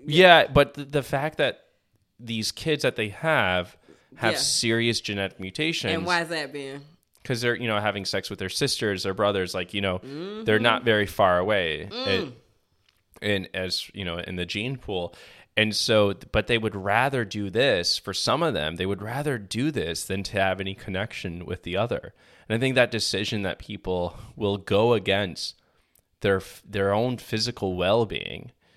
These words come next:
Speaker 1: because of some, you know, political,
Speaker 2: <laughs>
Speaker 1: spiritual belief
Speaker 2: Is very human.
Speaker 1: is very human, but
Speaker 2: <laughs> We're
Speaker 1: also
Speaker 2: seeing that
Speaker 1: very
Speaker 2: now.
Speaker 1: relevant for today.
Speaker 2: Yes.
Speaker 1: Right? And, uh, and I think that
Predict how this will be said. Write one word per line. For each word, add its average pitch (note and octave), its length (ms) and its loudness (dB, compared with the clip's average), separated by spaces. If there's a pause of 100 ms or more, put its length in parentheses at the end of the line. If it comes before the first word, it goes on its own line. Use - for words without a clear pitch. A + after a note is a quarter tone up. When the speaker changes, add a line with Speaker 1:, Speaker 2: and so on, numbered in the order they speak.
(220)
Speaker 1:
because G2 360 -2
of F#2 120 0
some, F#2 460 -2 (220)
you F#2 120 -4
know, E2+ 220 -2
political, F2+ 1040 -2 (200)
Speaker 2:
<laughs> C4 180 -2
Speaker 1:
spiritual G2+ 800 2
belief F#2 680 -2
Speaker 2:
Is D#3+ 220 -6
very F#3+ 400 -4
human. D3 420 -8
Speaker 1:
is A#2 200 2
very C#3+ 420 8
human, D#3 400 2
but A#2+ 120 4
Speaker 2:
<laughs> - 0 -
We're A#2+ 60 12
Speaker 1:
also C3+ 180 6
Speaker 2:
seeing - 160 -2
that F#2+ 60 -2
Speaker 1:
very C3 260 6
Speaker 2:
now. A#2+ 60 0
Speaker 1:
relevant G#2+ 720 8
for G2 240 2
today. F#2+ 580 2
Speaker 2:
Yes. - 380 -14 (180)
Speaker 1:
Right? G2+ 460 2 (100)
And, G2+ 540 2 (640)
uh, F#2+ 440 4
and A2 260 -2
I B2 100 4
think D#3 200 0
that B2+ 240 6